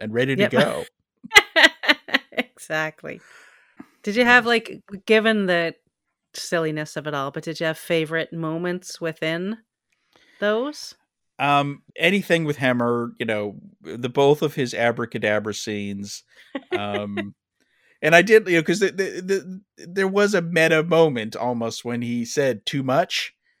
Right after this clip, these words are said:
Speaker 1: right?
Speaker 2: <laughs>
Speaker 1: And I'm like, "You know what? I'll allow it." Um,
Speaker 2: <laughs>
Speaker 1: um, so, you know, and even I've made fun of the, the Pike thing, but when Pike is,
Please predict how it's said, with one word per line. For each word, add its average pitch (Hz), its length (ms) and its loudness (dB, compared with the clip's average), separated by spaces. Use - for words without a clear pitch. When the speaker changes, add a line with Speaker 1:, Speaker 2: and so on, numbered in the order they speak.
Speaker 1:
right? 127 420 2
Speaker 2:
<laughs> - 60 -20
Speaker 1:
And 151 160 6
I'm 160 100 4
like, 160 280 6
"You 175 100 -2
know 196 140 4
what? 196 200 6
I'll 165 200 8
allow 135 360 6
it." - 260 -6
Um, 107 460 -4
Speaker 2:
<laughs> - 360 2
Speaker 1:
um, 120 720 4
so, 143 560 4
you 175 120 -2
know, 190 140 4
and 180 120 2
even 196 260 0
I've 160 180 4
made 165 220 2
fun 147 380 0
of 117 180 -6
the, 120 120 -2
the 123 100 -4
Pike 135 340 0
thing, 127 200 -2
but 123 100 -4
when 123 240 -2
Pike 131 360 -2
is, - 380 -8